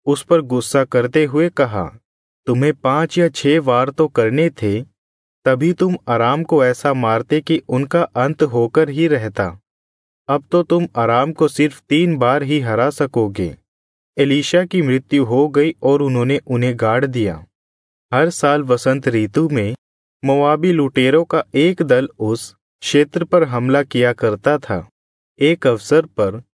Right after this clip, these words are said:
जब किसी व्यक्ति की देह को गाड़ा जा रहा था,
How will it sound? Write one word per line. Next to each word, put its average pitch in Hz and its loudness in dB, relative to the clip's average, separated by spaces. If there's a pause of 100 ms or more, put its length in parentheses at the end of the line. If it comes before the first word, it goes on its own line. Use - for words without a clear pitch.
(340)
जब 135 2
किसी 170 -2
व्यक्ति 127 -2
की 170 -2
देह 123 0
को 139 0
गाड़ा 117 0
जा 110 0
रहा 107 -2
था, 101 -6